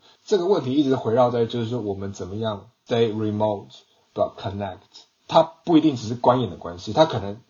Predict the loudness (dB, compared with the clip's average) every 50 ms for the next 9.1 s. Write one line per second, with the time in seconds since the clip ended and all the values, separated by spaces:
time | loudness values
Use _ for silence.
0 | _ _ _ -10 -6 -6 -6 -6 -6 -6 -6 -2 0 0 0 2 2 2 2 0
1 | 0 -4 -6 -4 -6 -4 -2 -2 -2 -2 -2 -4 -4 -4 -4 -8 -8 -8 -6 -4
2 | -2 -2 -2 -2 -4 -6 -6 -4 -4 -4 -2 -2 -2 -2 -2 -4 -8 -12 _ _
3 | _ 0 0 0 0 -2 -6 -6 -6 -2 0 0 2 0 0 -2 -6 -12 _ _
4 | _ _ _ -6 -4 -2 -2 -2 -2 -4 -4 -6 -8 -10 -14 -18 -18 -18 -18 -18
5 | -18 -18 -20 -20 _ _ _ -8 -4 -4 -4 -6 -8 -12 -6 -4 -2 -2 -2 -2
6 | -2 -2 0 0 -2 -2 0 0 0 0 0 0 0 0 0 -2 -4 -4 -6 -8
7 | -10 -10 -10 -12 -14 -10 -8 -6 -6 -4 -4 -4 -2 0 0 0 0 -2 0 0
8 | 2 2 4 2 2 2 2 2 2 2 0 -2 -4 -6 -8 -10 -12 -14 -16 -16
9 | -18